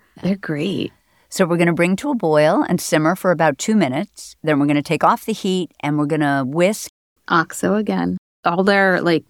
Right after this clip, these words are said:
Speaker 1: Good Grips products are, my entire kitchen is stacked with it.
Speaker 2: I love that.
Speaker 1: <laughs>
Speaker 2: We're gonna whisk in some rose water. Also, is it pretty easy to purchase? I don't know if I've ever purchased it, uh, just in my grocery
Speaker 1: Mm-hmm.
Speaker 2: store.
Speaker 1: Yeah, there's a bunch of different brands, honestly.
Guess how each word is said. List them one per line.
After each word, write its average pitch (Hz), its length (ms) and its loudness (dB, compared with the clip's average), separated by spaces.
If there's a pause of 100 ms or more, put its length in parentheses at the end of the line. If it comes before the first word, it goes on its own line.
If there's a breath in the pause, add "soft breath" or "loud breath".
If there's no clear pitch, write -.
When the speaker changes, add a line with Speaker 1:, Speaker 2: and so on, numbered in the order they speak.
Speaker 1:
Good 170 200 4
Grips - 280 0
products 147 400 0
are, - 160 -4 (760)
my 180 260 4
entire 160 260 -2
kitchen - 280 -4
is - 100 -6
stacked - 380 -8
with - 160 -12
it. - 180 -2
Speaker 2:
I - 40 -10
love - 280 -14
that. 285 280 0 (240)
Speaker 1:
<laughs> - 160 -8
Speaker 2:
We're 156 120 2
gonna 165 200 2
whisk 156 420 2
in 165 240 2
some 135 240 0
rose 143 300 0
water. 175 500 2 (120)
Also, 220 320 0
is 202 140 -2
it 208 120 0
pretty 240 200 -2
easy 208 580 -2
to 165 260 2 (280)
purchase? 226 420 0
I 190 80 2
don't 202 160 -2
know 190 80 0
if 185 120 -2
I've 170 140 4
ever 165 180 0
purchased - 420 -6
it, 123 320 -6
uh, 135 60 -4
just - 220 -4
in 156 60 2
my 147 120 4
grocery 147 240 4
Speaker 1:
Mm-hmm. - 80 6
Speaker 2:
store. 180 460 -2
Speaker 1:
Yeah, 262 180 6
there's 196 200 0
a 220 80 2
bunch 185 280 2
of 180 60 0
different 180 300 -2
brands, 160 580 2
honestly. 175 640 2